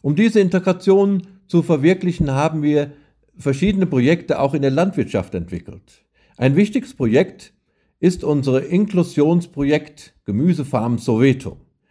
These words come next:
In unserem Gewächshaus arbeiten drei Menschen mit Behinderung und ich kann euch sagen, unser Spinat, unsere rote Beete, Paprika wachsen ganz besonders gut, weil unsere Leute immer ihr Bestes geben, um die Gemüsepflanzen zu hegen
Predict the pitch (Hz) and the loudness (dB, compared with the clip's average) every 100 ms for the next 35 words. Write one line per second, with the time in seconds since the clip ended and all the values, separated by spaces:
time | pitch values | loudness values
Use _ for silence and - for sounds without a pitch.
0 | _ _ - 139 165 185 180 170 165 220 | _ _ -4 0 4 4 4 2 2 0
1 | - 196 175 160 165 165 160 135 151 175 | 0 0 0 -2 0 2 0 -2 -2 0
2 | 151 165 156 139 139 101 135 156 165 190 | 0 -2 -2 -4 -4 -2 -2 -2 -2 -2
3 | 240 254 _ _ _ 131 139 135 165 175 | -4 -10 _ _ _ -2 0 2 2 2
4 | 135 135 110 92 107 123 143 - 160 190 | 0 2 2 0 -2 -2 -2 0 -2 0
5 | 165 - 85 120 135 165 170 131 165 180 | -2 -4 -6 -4 0 2 0 2 2 2
6 | 175 101 - - 202 214 127 90 - _ | -2 -10 -10 -4 -4 -4 -10 -10 -12 _
7 | _ _ _ - 139 - 127 160 170 147 | _ _ _ -4 -4 -2 0 0 0 0
8 | 160 208 135 120 110 120 120 170 170 160 | 2 2 0 -2 -2 0 0 0 -2 0
9 | 143 156 214 220 160 - 208 220 175 160 | 0 2 2 0 -4 -2 -2 0 0 0
10 | 147 175 165 135 120 107 107 117 _ _ | 0 -2 -2 -8 -4 -4 -4 -8 _ _
11 | _ - 139 131 127 147 190 175 - 135 | _ -4 -2 0 2 2 0 -2 -4 -2
12 | 143 139 135 135 135 - 104 104 131 135 | -2 -4 -6 -6 -8 -6 -4 0 0 0
13 | 131 131 | -2 -6